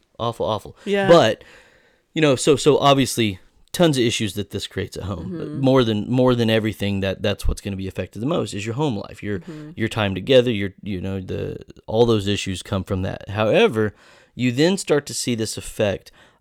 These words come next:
Speaker 1: other relationships that you have. Um, you know, one of the things that, you wanna talk about family or friends first?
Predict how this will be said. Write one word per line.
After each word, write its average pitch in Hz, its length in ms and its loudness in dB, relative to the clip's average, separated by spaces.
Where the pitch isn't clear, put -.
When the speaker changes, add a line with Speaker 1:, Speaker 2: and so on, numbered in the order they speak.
Speaker 1:
other 131 380 4
relationships 107 1160 -2
that 104 160 -6
you 104 160 -6
have. 95 540 -10
Um, 95 420 -8
you 214 80 0
know, 214 80 6
one 202 160 4
of 190 60 2
the 170 80 -4
things 147 320 0
that, 120 240 2
you 120 80 -10
wanna 120 80 -8
talk 131 120 -6
about 113 260 -6
family 120 320 -4
or 98 40 -6
friends 101 280 -8
first? - 360 -18